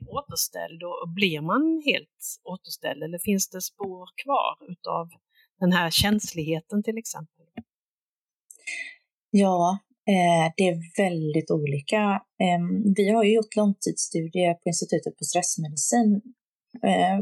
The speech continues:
Speaker 2: för de här patientgruppen, och vi har följt den upp till sju till tio år. Och om man ska se till, eh, vilka som blir återställda, så vet vi inte riktigt exakt,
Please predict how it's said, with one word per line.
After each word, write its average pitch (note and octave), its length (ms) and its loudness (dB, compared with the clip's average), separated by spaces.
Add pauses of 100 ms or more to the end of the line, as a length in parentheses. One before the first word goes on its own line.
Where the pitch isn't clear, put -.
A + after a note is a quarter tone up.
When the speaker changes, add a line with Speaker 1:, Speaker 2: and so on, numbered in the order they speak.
(500)
Speaker 2:
för D#3+ 160 0
de A#3+ 180 2
här - 80 0
patientgruppen, F#3 840 -2
och F3 100 -2
vi E3+ 40 4
har E3+ 160 4
följt G3+ 240 0
den G#3+ 120 2
upp G3 180 -2
till G3+ 120 -4
sju G3+ 100 0 (120)
till F#3+ 120 -4
tio F3+ 320 0
år. - 340 2 (1160)
Och - 440 -2
om G#3 80 2
man G3+ 80 2
ska G#3 160 -2
se F3+ 360 2 (140)
till, E3+ 380 2
eh, E3 320 4 (800)
vilka G3 220 -2
som F3 160 -2
blir E3 140 0
återställda, G#3+ 720 0
så A#3+ 140 -2
vet G#3 240 2
vi A#3+ 40 2
inte C4 180 2
riktigt - 400 -2
exakt, - 640 -4